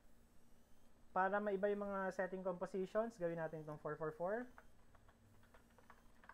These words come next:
So, lahat yan, four four four.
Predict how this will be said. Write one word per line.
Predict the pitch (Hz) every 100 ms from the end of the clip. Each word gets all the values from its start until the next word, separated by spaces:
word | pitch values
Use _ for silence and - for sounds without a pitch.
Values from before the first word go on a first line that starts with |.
| - - - - - - - - - - - - - - - -
So, | -
lahat | 165 165 185
yan, | 208 214
four | 180 165
four | 160 147 147
four. | 135 147 196